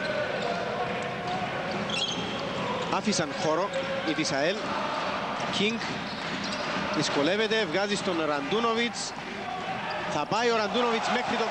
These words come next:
καλάθι. Άλλη μια πολύ ωραία προσπάθεια με προσποίηση αρχικά στον Μιχάλη Κουνούνη από τον, ε, Μπάλτσα Ραντούνοβιτς. Σαράντα πέντε τριάντα οκτώ. Κουρπόνας. Δεν θα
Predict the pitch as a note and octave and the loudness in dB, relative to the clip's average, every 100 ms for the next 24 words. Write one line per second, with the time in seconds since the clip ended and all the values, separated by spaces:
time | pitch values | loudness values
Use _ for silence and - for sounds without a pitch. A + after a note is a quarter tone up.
0 | F#3+ G#3 A#3+ G#3 A#3+ - - - - F3+ | 2 2 2 0 0 0 0 0 0 0
1 | A3 G#3+ G#3 G#3 G3 A3+ A3+ G#3 G3 F#3+ | 0 0 2 2 2 4 4 2 2 0
2 | - A3+ G3+ A3+ A3 - - F3+ F#3 F3+ | 0 0 2 2 0 -2 0 0 0 0
3 | E3+ - B3 G3+ E3+ E3 E3 - - - | 0 0 2 2 2 0 0 -2 -2 0
4 | F3 - E3+ F3+ G#3+ - - F#3+ F3+ E3+ | 0 0 0 0 0 -2 -2 0 0 2
5 | G#3 G#3 G3+ G#3 G#3 G3 G3 F#3 F3 F3 | 2 2 2 2 2 2 2 0 0 0
6 | E3 G#3 G3 - E3+ E3 G#3 G#3+ A3 - | 2 0 0 0 0 0 2 2 2 0
7 | - - - - - F#3 F3+ A3+ A3+ G3+ | 0 0 0 0 0 0 0 0 0 0
8 | G#3+ A3 A#3 - - - - - - - | 0 0 0 0 0 0 2 2 2 0
9 | - E3 G3 A3+ A3 F#3+ - G#3+ - - | 2 2 2 2 2 0 0 0 0 -4
10 | - - - - D5+ D#5 D5+ D5+ C#5+ - | -6 -6 -4 -2 0 0 2 2 0 0
11 | - - E3+ E3+ A3+ A#3 E3 - - - | 0 0 0 2 2 2 0 2 2 2
12 | - - - - - B4 A#4 A#4+ - - | 2 2 0 0 0 0 0 0 0 -2
13 | - A#3+ A#2+ - B2 - - - - - | -2 -4 -4 -4 -4 -4 -2 -2 -2 -2
14 | - - D3+ G#3+ A3 | -2 0 2 2 2